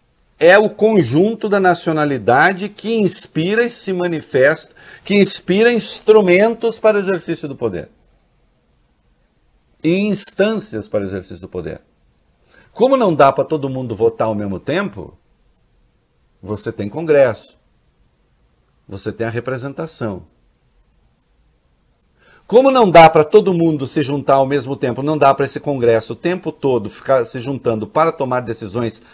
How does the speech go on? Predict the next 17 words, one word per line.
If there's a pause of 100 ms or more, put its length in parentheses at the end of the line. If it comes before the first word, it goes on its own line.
(160)
ad
hoc, (520)
isto
é,
específicas
para
cada
caso, (440)
você
tem
uma
Constituição. (960)
Estão
entendendo? (840)
Imagina,
Vole
Bene,